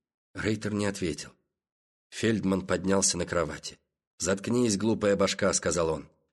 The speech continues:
"Не потому ты едешь, что он остаётся. Тебя отправляют, потому что ты годен. Если бы и его признали годным и отправили бы, тебе всё равно пришлось бы ехать, понятно? Поэтому брось нести вздор". "Что хочу, то и говорю", — кричал Головастик.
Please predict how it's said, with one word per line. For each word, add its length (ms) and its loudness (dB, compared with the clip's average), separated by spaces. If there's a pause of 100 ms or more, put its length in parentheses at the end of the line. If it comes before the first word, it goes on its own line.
(120)
"Не 140 0
потому 400 2
ты 120 0
едешь, 360 4
что 240 2
он 140 4
остаётся. 640 2 (420)
Тебя 240 2
отправляют, 580 4
потому 280 2
что 120 -2
ты 120 0
годен. 480 4 (280)
Если 380 2
бы 140 6
и 80 6
его 260 4
признали 460 4
годным 420 4
и 40 6
отправили 500 4
бы, 240 -2 (260)
тебе 260 2
всё 180 4
равно 280 6
пришлось 400 2
бы 140 4
ехать, 340 2
понятно? 560 2 (540)
Поэтому 420 4
брось 380 6
нести 340 4
вздор". 480 2 (420)
"Что 220 -2
хочу, 360 -2
то 160 2
и 80 4
говорю", — 480 2
кричал 360 0
Головастик. 640 -2